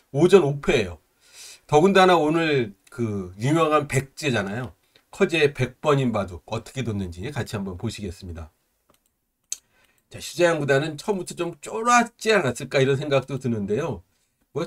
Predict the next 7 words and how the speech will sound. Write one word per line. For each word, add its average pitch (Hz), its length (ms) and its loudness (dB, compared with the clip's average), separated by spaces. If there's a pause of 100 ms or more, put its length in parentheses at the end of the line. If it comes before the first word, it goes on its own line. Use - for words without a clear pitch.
(100)
시작부터 196 600 4
쫄았겠습니까? 190 880 -4 (100)
요렇게 123 420 -8
두고, 180 600 0 (240)
예, 95 280 -10
뒀을 107 380 -12
때 107 420 -2